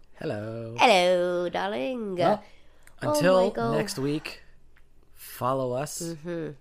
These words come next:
Speaker 2: Please, if you would.
Speaker 1: on the socials at M A F Podcast Show, Instagram and Twitter.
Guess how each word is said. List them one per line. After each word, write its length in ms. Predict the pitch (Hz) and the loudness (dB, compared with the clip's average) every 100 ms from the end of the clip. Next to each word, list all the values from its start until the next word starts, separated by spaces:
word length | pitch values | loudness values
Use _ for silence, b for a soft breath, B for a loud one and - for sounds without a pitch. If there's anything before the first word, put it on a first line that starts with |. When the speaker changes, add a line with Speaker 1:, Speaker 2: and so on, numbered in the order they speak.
| - | -18
Speaker 2:
Please, 420 | - 349 311 - - | -6 -4 -4 -6 -14
if 120 | - | -12
you 100 | 160 | -10
would. 140 | 151 - | -10 -8
Speaker 1:
on 200 | 113 110 | -8 -10
the 80 | 101 | -10
socials 960 | - 113 - 120 120 135 160 156 - - - | -8 -8 -8 -8 -8 -8 -12 -14 -16 -18 -10
at 300 | 110 110 - - | -10 -10 -14 -12
M 120 | 113 | -10
A 40 | |
F 200 | 110 107 | -8 -10
Podcast 400 | - 107 104 107 | -10 -12 -10 -12
Show, 320 | - - 113 113 | -12 -12 -12 -12
Instagram 500 | 104 - 107 104 101 | -12 -12 -10 -10 -10
and 80 | 92 | -12
Twitter. 420 | - 127 147 180 | -12 -10 -8 -10